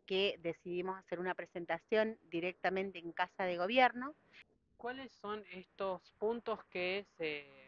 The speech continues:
Speaker 2: que se está, que se han expuesto en este, en este petitorio?
Speaker 1: Bueno, primero, eh, puntos relacionados con,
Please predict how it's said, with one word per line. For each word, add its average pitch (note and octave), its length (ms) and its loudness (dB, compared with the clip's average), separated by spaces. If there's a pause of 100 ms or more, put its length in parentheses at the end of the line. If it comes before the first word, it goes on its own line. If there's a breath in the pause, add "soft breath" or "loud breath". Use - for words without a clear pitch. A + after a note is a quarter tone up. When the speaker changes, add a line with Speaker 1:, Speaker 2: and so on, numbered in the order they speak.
(280)
Speaker 2:
que E3+ 140 -4
se D#3+ 120 -8
está, D#3+ 300 -4
que E3+ 140 -6
se - 120 -10
han F3 120 -4
expuesto F#3 640 -2
en D3+ 140 -4
este, D3 400 -6
en C#3 80 -20
este D#3+ 160 -8
petitorio? C#3+ 480 -12 (800 loud breath)
Speaker 1:
Bueno, D3+ 220 0
primero, G#3 580 8
eh, D#3+ 340 0
puntos G3+ 300 0
relacionados F3+ 800 2
con, G3+ 340 6